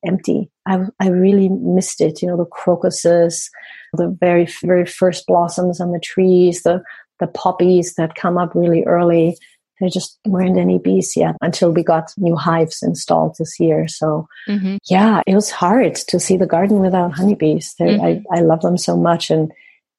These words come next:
Speaker 1: just the, the, the energy, the sound of them buzzing, the bees together with the hummingbirds, together with the wild pollinators. It's, it's such a beautiful expression of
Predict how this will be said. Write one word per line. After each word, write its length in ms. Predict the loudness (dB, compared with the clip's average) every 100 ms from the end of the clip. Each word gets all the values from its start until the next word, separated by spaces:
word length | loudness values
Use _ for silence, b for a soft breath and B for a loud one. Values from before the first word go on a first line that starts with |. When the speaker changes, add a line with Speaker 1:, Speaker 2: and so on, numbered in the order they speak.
| -8
Speaker 1:
just 240 | -8 0
the, 180 | 0 0 -2 _ _ -14 -14 -4
the, 180 | -2 0
the 160 | -2 -2 -2
energy, 480 | 0 0 2 2 0
the 80 | -2
sound 340 | -2 0 0
of 80 | 0
them 160 | -2 -2
buzzing, 760 | -2 -2 0 -2 0 -2 -4 -4
the 60 | -6
bees 400 | 0 2 2 2
together 380 | 0 2 4 2
with 140 | 0
the 60 | -4
hummingbirds, 800 | -2 0 2 2 2 2 0
together 360 | -4 -2 2 2
with 120 | 2
the 120 | 0
wild 280 | 0 2 0 -2
pollinators. 640 | 0 0 0 0 -2 -2
It's, 280 | -4 -6 -8 -4
it's 540 | -2 -2 -12 -20 -20 _ _ -20 _
such 380 | -12 -6 -4 0
a 60 | 0
beautiful 440 | 2 2 2 0
expression 680 | 0 0 0 0 0 -2 -2
of 180 | -4